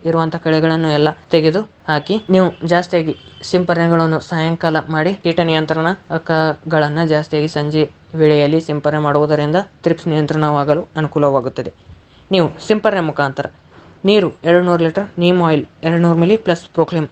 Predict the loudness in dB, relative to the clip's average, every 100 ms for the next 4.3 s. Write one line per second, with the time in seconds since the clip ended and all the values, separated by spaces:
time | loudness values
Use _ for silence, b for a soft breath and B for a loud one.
0 | -2 0 0 -2 -4 -2 -2 -2 -4 0
1 | 0 0 -2 -2 -2 0 -2 0 2 0
2 | -2 -4 0 0 -2 -8 _ -6 2 2
3 | 2 2 2 2 0 0 -2 -4 -6 -6
4 | -6 -2 -2